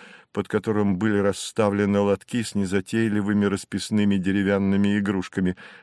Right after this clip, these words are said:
потехой для детишек и головной болью для строгих мамаш, считающих, что их чадо непременно должно все свободное время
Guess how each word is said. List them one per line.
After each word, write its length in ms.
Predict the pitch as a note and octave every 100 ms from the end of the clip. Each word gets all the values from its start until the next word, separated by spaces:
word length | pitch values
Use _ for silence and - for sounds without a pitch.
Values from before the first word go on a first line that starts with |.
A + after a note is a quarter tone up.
| -
потехой 480 | G2+ F#2+ G2+ - G2
для 260 | F2 G2
детишек 640 | F#2 F2+ F#2 B2+ A#2+ G2 -
и 80 | F#2+
головной 520 | F#2+ G2 F#2 G2 F#2+
болью 440 | F2+ G#2+ G2 G2
для 220 | F2+ G2
строгих 520 | F#2 - G#2 F#2 F#2 -
мамаш, 520 | G2 G2 A#2 B2 - - - - - -
считающих, 760 | - - G#2+ G2+ G2 - G2
что 220 | - -
их 300 | F#2 G#2+ G#2+
чадо 320 | - C3 A#2+ G2+
непременно 680 | G2 F#2+ G2+ A#2 A2 G#2+
должно 440 | G#2 G2+ F#2+ G#2+ G#2+
все 220 | - G#2
свободное 580 | - G2 G2+ F#2+ G2+ G#2
время 380 | C3+ E3 B2+